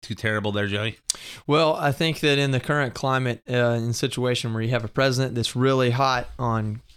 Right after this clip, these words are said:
Speaker 2: you know, crying false or fake news, uh, and you also have a president that's really intent on shooting from the cuff, I think there are a lot of lessons to be learned here. I think one is that, uh, the media is gonna jump on every opportunity they have,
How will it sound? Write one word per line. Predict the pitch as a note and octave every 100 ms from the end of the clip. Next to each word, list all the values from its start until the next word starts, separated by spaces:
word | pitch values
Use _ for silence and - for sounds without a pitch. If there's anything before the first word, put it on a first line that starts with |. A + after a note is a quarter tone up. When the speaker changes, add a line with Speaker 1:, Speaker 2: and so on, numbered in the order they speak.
| _ _ -
Speaker 2:
you | C3+
know, | A#2+ A2+
crying | - C3 B2+ B2+
false | B2 C3 B2 - - - - - - - _
or | B2+ A#2+
fake | A2+ - C#3 -
news, | C3 C3+ D3 F3 - -
uh, | B2 A#2 A#2
and | A#2
you | A#2
also | A#2+ B2+
have | A#2+
a | A#2
president | B2+ B2 A#2+ C3+ B2
that's | A2+ -
really | A#2+ B2 A#2+ A2+ A2+ -
intent | B2 A2 C#3+ D3+ C3+
on | B2 A#2 A2+ A2 G#2+
shooting | - C3+ B2+
from | B2+
the | A#2
cuff, | - E3 D3 - - - - _
I | C3+
think | D#3
there | D#3+
are | C#3+
a |
lot | C3+ C3
of | A2
lessons | A2 B2 B2+ - A#2 A2
to | -
be | A#2 A#2
learned | A2 A2+ A#2+
here. | A2+ G2+ G2+
I | A#2+
think | C#3 C#3 -
one | A#2+ C#3 F3
is | C3
that, | B2 B2
uh, | - A#2
the | A#2
media | A#2 A#2 C#3+
is | C#3+
gonna | B2 D3
jump | B2 B2+ C#3+
on | B2
every | G#2+ A2+
opportunity | A2 - A#2+ A#2 A#2
they | C3 A#2+ D3
have, | A2+ G#2+ C3